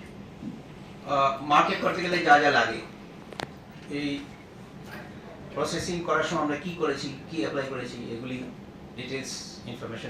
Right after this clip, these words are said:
দিতে হবে। ভালো প্যাকেজিং ইউনিট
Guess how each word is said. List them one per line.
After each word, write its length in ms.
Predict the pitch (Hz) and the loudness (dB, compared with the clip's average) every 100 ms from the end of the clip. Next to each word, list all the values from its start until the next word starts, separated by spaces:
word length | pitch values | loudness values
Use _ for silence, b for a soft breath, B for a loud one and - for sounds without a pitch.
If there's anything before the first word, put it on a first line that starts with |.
| 107 | -6
দিতে 180 | 113 101 | -6 -6
হবে। 200 | 98 - - - - - - - - - - - - - - | -6 -10 -12 -14 -14 -12 -10 -10 -10 -12 -12 -14 -14 -12 -6
ভালো 440 | - 175 180 - - - - - - - - - - | 4 6 6 4 -2 -8 -16 -14 -14 -12 -14 -14 -6
প্যাকেজিং 640 | - - 196 180 180 170 - | -2 4 4 4 2 0 -2
ইউনিট 500 | 135 131 120 - | -4 -4 -4 -6